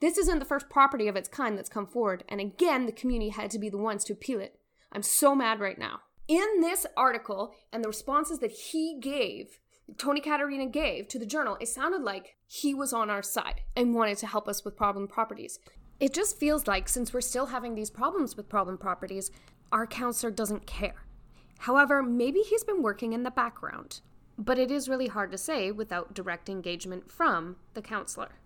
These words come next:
Maybe it was the C B C Slumtown podcast, or maybe this was in the plan for a while. The city seemed to be listening. Finally.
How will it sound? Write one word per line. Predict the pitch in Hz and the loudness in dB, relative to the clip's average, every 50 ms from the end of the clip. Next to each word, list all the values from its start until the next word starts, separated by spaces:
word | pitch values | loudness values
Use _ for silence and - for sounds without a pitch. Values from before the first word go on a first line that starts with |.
| - - | -6 -2
Maybe | 226 240 269 294 330 359 | 2 2 4 4 4 4
it | 370 311 | 2 2
was | 269 254 247 247 240 240 | 0 -2 -2 -2 -4 -6
the | 226 220 | -6 -6
C | 220 - 226 214 | -4 -4 -4 -4
B | 196 226 226 | -4 -4 -4
C | 208 - - 202 185 | -4 -4 -4 -4 -4
Slumtown | 190 - - - 185 175 180 185 - - - 185 180 175 180 180 | -4 -6 -6 -4 -4 -4 -4 -6 -8 -10 -10 -10 -8 -8 -8 -10
podcast, | 180 - - - 175 170 165 - - - 175 165 165 165 - - | -10 -14 -14 -12 -12 -12 -12 -12 -12 -10 -8 -8 -8 -10 -10 -10
or | - 208 190 190 | -6 -6 -4 -4
maybe | 196 202 202 208 226 254 | -2 -2 -2 -2 -2 -2
this | 214 226 214 - - | -2 -4 -4 -4 -6
was | 202 185 | -8 -6
in | 190 185 180 | -6 -6 -6
the | 180 | -8
plan | - - 185 170 170 170 165 | -10 -10 -8 -8 -8 -8 -8
for | - 190 | -8 -8
a | 180 170 170 | -8 -8 -6
while. | 180 175 143 - - - - 190 180 - - - - | -6 -6 -6 -6 -8 -14 -16 -18 -20 -20 -20 -10 -4
The | - 240 | -2 -2
city | 226 - - 240 226 208 220 254 311 | 0 0 0 -2 -2 -2 -4 -4 -4
seemed | 302 - - - 214 185 180 185 190 - - - - _ _ - | -4 -4 -6 -4 -4 -6 -6 -8 -10 -10 -14 -18 -20 _ _ -12
to | - 294 285 | -10 -10 -8
be | 285 - 196 185 202 220 214 - - _ _ - - - - | -8 -8 -8 -6 -8 -8 -10 -14 -18 _ _ -20 -20 -18 -12
listening. | 190 185 190 214 220 - - 208 190 175 170 175 170 - _ _ _ _ _ _ _ - - | -8 -6 -4 -4 -4 -6 -6 -6 -6 -8 -8 -12 -16 -20 _ _ _ _ _ _ _ -12 -4
Finally. | - 226 277 302 269 214 175 160 160 - - | 0 2 2 2 2 0 -2 -4 -8 -12 -16